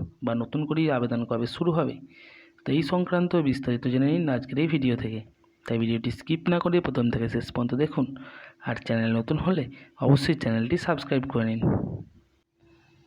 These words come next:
লোকসভা ভোটের মরশুমে পশ্চিমবঙ্গ সরকার ঘোষণা করে লক্ষ্মীর ভাণ্ডার প্রকল্পে আবেদনকারীরা প্রতি মাস থেকে, প্রতি মাসে এবার থেকে পাঁচশো টাকার বদলে এক হাজার টাকা,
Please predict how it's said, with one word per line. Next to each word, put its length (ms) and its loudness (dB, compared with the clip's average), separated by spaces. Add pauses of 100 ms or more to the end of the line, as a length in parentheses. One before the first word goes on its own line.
(1500)
লোকসভা 580 2
ভোটের 360 2
মরশুমে 500 2 (480)
পশ্চিমবঙ্গ 680 2
সরকার 440 -2
ঘোষণা 380 -2
করে 240 2 (500)
লক্ষ্মীর 420 0
ভাণ্ডার 340 4
প্রকল্পে 480 0
আবেদনকারীরা 680 2 (520)
প্রতি 300 -2 (320)
মাস 260 0
থেকে, 260 -2 (720)
প্রতি 220 0
মাসে 240 0
এবার 260 2
থেকে 200 0
পাঁচশো 340 0
টাকার 220 2
বদলে 300 2
এক 100 0
হাজার 300 0
টাকা, 200 -2